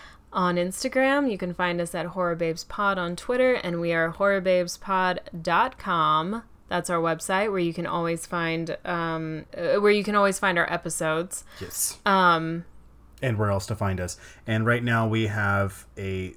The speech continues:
Speaker 2: link tree. For the foreseeable future, we're gonna have a link tree up on there
Speaker 1: Most
Speaker 2: of
Speaker 1: definitely.
Speaker 2: places to donate, particularly
Speaker 1: Keep
Speaker 2: to support
Speaker 1: doing it.
Speaker 2: Black lives and Black trans lives.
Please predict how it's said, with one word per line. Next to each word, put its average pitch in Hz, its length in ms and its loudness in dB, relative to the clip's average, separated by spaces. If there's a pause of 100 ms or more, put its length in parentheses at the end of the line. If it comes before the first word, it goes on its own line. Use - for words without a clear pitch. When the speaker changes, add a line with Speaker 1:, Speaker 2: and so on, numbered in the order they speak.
(100)
Speaker 2:
link 117 240 -2
tree. 120 180 -2
For - 160 -2
the 127 160 4
foreseeable 120 640 2
future, 104 260 -4
we're 87 120 -4
gonna 90 100 -4
have 87 80 -8
a 87 40 -8
link 85 200 -8
tree 98 240 -2
up 98 240 -4
on 107 200 -2
there 110 340 0
Speaker 1:
Most 196 420 4
Speaker 2:
of 104 240 0
Speaker 1:
definitely. 113 460 4
Speaker 2:
places 107 320 0
to 98 120 0
donate, 117 680 0 (500)
particularly 220 320 2
Speaker 1:
Keep - 20 -8
Speaker 2:
to 113 120 0
support 95 280 4
Speaker 1:
doing - 40 2 (100)
it. - 20 -4
Speaker 2:
Black 104 300 0
lives 98 260 0
and 95 80 -2
Black 90 240 -4
trans 87 340 -6
lives. 85 420 -8